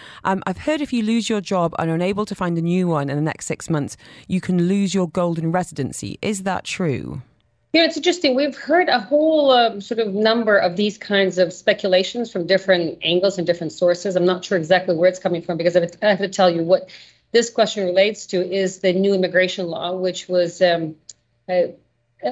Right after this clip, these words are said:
Speaker 2: I guess, published in the Official Gazette in July and is, is coming into effect kind of as, as we speak. Uh, so, and because it's such an or, such an overarching overhaul of the U E immigration laws and legislation,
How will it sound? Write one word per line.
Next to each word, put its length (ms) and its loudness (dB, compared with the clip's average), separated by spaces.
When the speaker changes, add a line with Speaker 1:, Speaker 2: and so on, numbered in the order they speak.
Speaker 2:
I 80 2
guess, 180 -2
published 460 0
in 40 -4
the 60 0
Official 200 -6
Gazette 260 2
in 120 0
July 420 2
and 560 -2
is, 240 -4
is 160 -8
coming 320 -2
into 180 -2
effect 540 0
kind 220 -6
of 100 -6
as, 140 -6
as 160 -2
we 140 -4
speak. 520 -4
Uh, 180 0
so, 500 6
and 320 2
because 280 0
it's 140 -6
such 220 -2
an 200 0
or, 280 -2
such 300 -4
an 140 -2
overarching 1500 4
overhaul 640 0
of 160 2
the 80 0
U 160 2
E 140 2
immigration 720 2
laws 560 4
and 200 0
legislation, 840 0